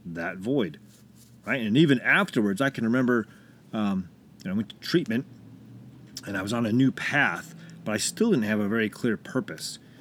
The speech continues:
So I was still choosing things without a good, uh, or without my true purpose. And that was leading to trouble. For instance, you know, I got, I, I had to leave a job that I had been working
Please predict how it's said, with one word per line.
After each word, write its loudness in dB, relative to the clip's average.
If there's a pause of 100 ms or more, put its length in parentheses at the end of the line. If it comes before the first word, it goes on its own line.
(120)
So -12
I -4
was -4
still 2
choosing 4
things -6 (320)
without 0 (240)
a -8
good, -2 (340)
uh, -4 (120)
or -8
without 0
my -2
true 0
purpose. -6 (720)
And -6
that 4
was -2
leading 0
to -14
trouble. -6
For 2
instance, 2 (320)
you -4
know, 0
I -2
got, 2
I, -2 (160)
I -2
had -4 (280)
to -2
leave 4
a 4
job 2
that 0
I -2
had -6
been 0
working -2